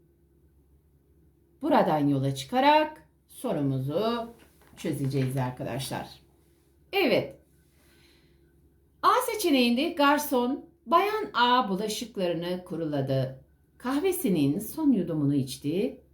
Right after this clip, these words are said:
Sokağa çıkmak üzere Bay B sinir krizi içinde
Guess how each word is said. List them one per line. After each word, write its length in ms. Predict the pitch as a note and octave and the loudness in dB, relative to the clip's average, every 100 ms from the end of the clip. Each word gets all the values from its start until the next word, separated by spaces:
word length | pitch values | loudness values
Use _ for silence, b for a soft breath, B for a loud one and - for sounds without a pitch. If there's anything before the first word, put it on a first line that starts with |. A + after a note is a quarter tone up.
| _ | _
Sokağa 460 | - - C#3 D#3 D3+ | -16 -12 -10 -8 -8
çıkmak 480 | - - A3+ C4 - | -10 -8 -6 -6 -8
üzere 560 | C#3 C3 C3+ F#3+ D#4 - _ _ - | -2 0 0 -2 -4 -12 _ _ -8
Bay 300 | G3+ C4 A#3+ | -2 0 0
B 200 | E3 E3 | 0 -2
sinir 540 | E3 - D#3+ B3 C4+ | -4 -6 -2 -2 -4
krizi 360 | - D#3+ C#3+ C3+ | -8 -8 -6 -6
içinde 680 | B2+ - D3 B2+ A#2+ A#2+ | -8 -6 -2 -2 -2 -6